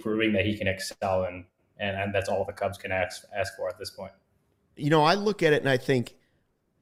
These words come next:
Speaker 2: I don't, I don't, if I'm a Cubs fan, I shouldn't care what the role is right now. Like, if it's closer, if it's piggyback guy, if it's spot starter guy,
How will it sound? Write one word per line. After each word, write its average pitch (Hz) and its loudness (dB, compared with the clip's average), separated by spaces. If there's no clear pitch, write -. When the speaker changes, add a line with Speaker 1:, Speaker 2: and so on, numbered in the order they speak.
Speaker 2:
I 196 -2
don't, - -2
I 165 4
don't, 185 0
if 135 0
I'm 208 2
a 151 -2
Cubs 185 0
fan, 147 4
I 151 4
shouldn't 143 0
care 160 4
what 117 2
the 113 0
role 110 6
is 104 2
right 107 2
now. 101 2
Like, 113 4
if 123 -2
it's - 4
closer, 135 4
if 120 2
it's - 2
piggyback 139 6
guy, 131 6
if 117 0
it's - -2
spot - 0
starter 131 4
guy, 123 6